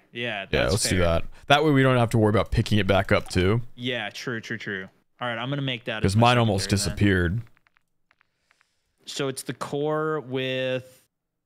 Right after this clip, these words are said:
Speaker 1: I don't even know what the
Speaker 2: I'm just gonna put no
Speaker 1: attachment is on it.
Speaker 2: attachments. I think that's, I, it gave us some sort of muzzle, but I say for the, the loadout one, just no attachments.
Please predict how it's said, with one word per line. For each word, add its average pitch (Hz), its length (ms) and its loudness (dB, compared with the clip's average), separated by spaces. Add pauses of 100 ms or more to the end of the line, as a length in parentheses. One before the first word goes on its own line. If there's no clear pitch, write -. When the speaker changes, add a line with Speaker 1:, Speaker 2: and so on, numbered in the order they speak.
(340)
Speaker 1:
I - 60 -8
don't 208 80 -4
even 247 140 -8
know 113 80 -8
what 117 100 -8
the - 80 0
Speaker 2:
I'm 190 80 4
just 165 140 2
gonna 127 100 6
put 110 140 4
no 107 100 6
Speaker 1:
attachment 101 80 0
is 101 80 4
on 87 60 4
it. - 100 4
Speaker 2:
attachments. - 380 -2 (680)
I 92 80 2
think 92 120 2
that's, - 360 -2
I, 127 100 6
it 131 220 2
gave 165 220 6
us 151 100 2
some 123 200 2
sort 113 180 4
of 95 80 2
muzzle, 127 400 2 (840)
but - 140 0
I 92 140 4
say 90 480 2 (1500)
for 92 80 0
the, 87 380 2
the 95 80 2
loadout 92 320 2
one, 87 160 0
just - 160 -4
no 71 120 2
attachments. - 680 -2